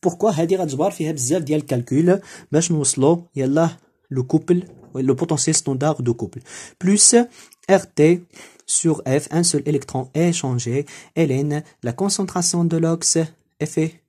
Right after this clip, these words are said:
trois plus sur la concentration de red, F E de plus. مزيان. Donc, identification des potentiels, la méthode d'identification des potentiels, c'est-à-dire E un égale à E deux, d'accord ?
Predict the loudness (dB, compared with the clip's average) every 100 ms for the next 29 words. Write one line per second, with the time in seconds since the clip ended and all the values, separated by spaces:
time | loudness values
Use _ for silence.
0 | -6 -2 -2 0 -2 0 -2 -2 -4 -4
1 | -6 -4 -6 -4 -6 -4 -4 0 0 0
2 | -2 -6 -8 -20 _ -10 -10 -2 -2 -2
3 | -12 -12 -10 -8 -6 -4 -2 -2 -6 _
4 | _ -6 -6 -6 -12 -20 -20 -20 -20 -18
5 | -2 0 0 -4 -18 _ _ _ -2 -2
6 | -2 -6 -8 -4 -2 0 -2 -4 -6 -6
7 | -6 -4 -2 -2 -4 -2 -2 0 2 4
8 | 4 2 0 _ _ -6 -4 0 0 0
9 | 0 -2 -2 -4 -4 -2 -2 -4 -6 -10
10 | -6 -4 -2 -2 -2 -2 -4 -2 -2 0
11 | -2 0 0 -2 -8 -20 -20 _ -2 2
12 | 2 2 -2 -4 -4 0 -2 2 6 6
13 | 4 _ _ -10 -8 2 2